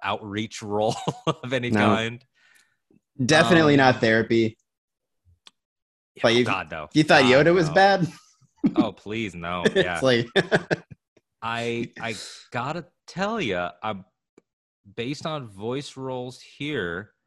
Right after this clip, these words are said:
Speaker 1: I don't see Mark in Star Wars Rebels. That is fascinating. I, I mean, I guess, like, it probably would have popped to our minds if you did.
Speaker 2: Yeah.
Speaker 1: So, you know, trust our guts on that one. But,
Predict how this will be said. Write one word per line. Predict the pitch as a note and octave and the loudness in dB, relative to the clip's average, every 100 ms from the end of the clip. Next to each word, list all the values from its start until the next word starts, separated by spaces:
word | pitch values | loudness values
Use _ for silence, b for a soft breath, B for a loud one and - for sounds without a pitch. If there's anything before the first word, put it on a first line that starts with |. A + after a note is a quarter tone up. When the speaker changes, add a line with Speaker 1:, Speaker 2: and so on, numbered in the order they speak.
| _ _ _ _ _ _ _ _ - | _ _ _ _ _ _ _ _ -20
Speaker 1:
I | G#2+ G#2 | -20 -20
don't | F#2 C3 | -20 -20
see | - D#2+ E2+ A2+ _ _ _ | -20 -20 -20 -20 _ _ _
Mark | F2 D2+ A2 _ | -14 -12 -14 _
in | G2 | -20
Star | A2+ - | -20 -20
Wars | F2+ B2 - | -20 -20 -20
Rebels. | D#4+ _ - E2+ | -20 _ -20 -18
That | A#2+ D#3 | -14 -14
is | F#3+ | -14
fascinating. | _ - D#4 - C#3 G2+ E2+ E2 | _ -20 -20 -14 -10 -10 -12 -10
I, | A2 - _ | -10 -10 _
I | C3 | -6
mean, | C3 | -4
I | B2+ | -2
guess, | A#2+ D#3+ - | -4 -6 -2
like, | A#2 G#2 | -4 -4
it | A#2+ | -6
probably | B2 A2 | -2 -2
would | G#2+ | -4
have | F#2 | -6
popped | G#2 - | -10 -8
to | F#2 | -8
our | D#2 | -6
minds | E2 F2+ | -8 -10
if | E2+ - | -12 -16
you | |
did. | D2+ E2+ C#2+ D#2 | -14 -12 -12 -10
Speaker 2:
Yeah. | A#2 A#2 A2+ G2+ F#2 | -4 -2 0 -2 -8
Speaker 1:
So, | - F#2 E2+ D#2+ | -10 -8 -8 -8
you | E2+ | -12
know, | D#2 D2+ | -16 -18
trust | - G2+ - | -12 -10 -8
our | E2+ | -10
guts | F#2 F2+ | -10 -10
on | E2+ | -12
that | E2 G2+ | -12 -12
one. | D#2+ C#2+ | -12 -14
But, | E2 E2 | -10 -12